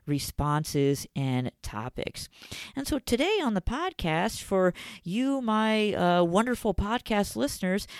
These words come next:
I'd like to pose to you this same question. What currently is your biggest teaching challenge in your professional life as a choir director and leading your choirs and working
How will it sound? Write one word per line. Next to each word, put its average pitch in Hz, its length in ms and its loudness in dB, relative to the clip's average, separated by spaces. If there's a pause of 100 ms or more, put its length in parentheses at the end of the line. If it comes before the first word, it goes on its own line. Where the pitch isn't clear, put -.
(160)
I'd 247 160 -6
like 285 200 -2
to 254 80 0
pose 247 460 0
to - 140 -4
you 208 560 0 (320)
this 196 200 0
same 226 760 -4
question. - 640 -4 (300)
What 160 280 -2
currently 160 760 -2 (280)
is 170 300 -2
your 175 220 2
biggest 240 680 -2 (300)
teaching 254 640 -4 (140)
challenge 170 840 0
in 196 340 2
your 170 520 6 (260)
professional 175 600 -2
life 160 360 0
as 151 300 -2
a 160 140 2
choir 135 320 -2
director 127 340 -4
and 117 240 -4
leading 175 480 -4
your 151 240 -4
choirs 117 540 -6
and 127 160 -4
working 165 500 -2